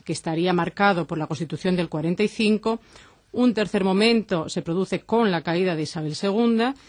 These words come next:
y con la Constitución, por lo tanto, una nueva Constitución que es la del sesenta y ocho, es el inicio del llamado sexenio revolucionario, el sexenio democrático, y por fin, y finalmente, para acabar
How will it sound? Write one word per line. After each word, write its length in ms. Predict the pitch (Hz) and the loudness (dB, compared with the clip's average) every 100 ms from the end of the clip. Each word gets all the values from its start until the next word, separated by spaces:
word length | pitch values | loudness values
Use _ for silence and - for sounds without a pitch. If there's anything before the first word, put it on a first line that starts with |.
| - _ - | -20 _ -6
y 300 | 254 269 - - | -4 -4 -6 -4
con 240 | 214 233 | 0 2
la 80 | 190 | 0
Constitución, 560 | 170 - 165 165 185 180 | -2 -8 -8 -4 -4 -2
por 100 | 185 | -2
lo 120 | 180 | 0
tanto, 240 | 190 185 | 0 0
una 100 | 165 | -2
nueva 160 | 170 180 | -2 -4
Constitución 500 | 175 185 170 202 190 | -4 -4 -2 -2 -2
que 100 | 170 | -2
es 60 | |
la 80 | 170 | -4
del 100 | 160 | -6
sesenta 420 | 151 147 180 175 | -6 -4 -4 -2
y 120 | 202 214 | 0 0
ocho, 400 | 220 - 269 262 | -2 -4 -4 -2
es 240 | 170 - | -4 -4
el 100 | 156 | -6
inicio 400 | 151 165 160 175 | -2 -4 -4 -6
del 360 | 160 156 110 135 | -6 -6 -8 -8
llamado 360 | 156 160 165 | -4 -2 -2
sexenio 480 | 170 175 - 170 165 | -4 -6 -4 -2 -2
revolucionario, 800 | 160 151 156 185 208 233 233 277 302 - | -4 -6 -6 -4 0 0 0 -2 -4 -14
el 100 | - | -14
sexenio 400 | 160 - 160 160 | -12 -10 -8 -4
democrático, 640 | 180 202 247 254 254 294 - - - - | -2 -2 -2 -4 -4 -6 -10 -16 -18 -8
y 100 | 262 | -2
por 160 | 262 | -2
fin, 260 | - 262 269 | 0 0 0
y 40 | |
finalmente, 580 | 262 175 180 196 226 214 | 0 -2 0 2 0 -2
para 160 | 175 156 | -6 -6
acabar 360 | 160 151 160 | -4 -4 -6